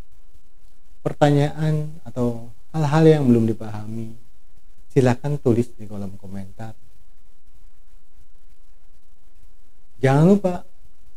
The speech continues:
like, komen, dan subscribe. Tunggu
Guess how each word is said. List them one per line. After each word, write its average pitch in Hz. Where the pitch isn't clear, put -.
like, 127
komen, 123
dan 87
subscribe. 85
Tunggu 147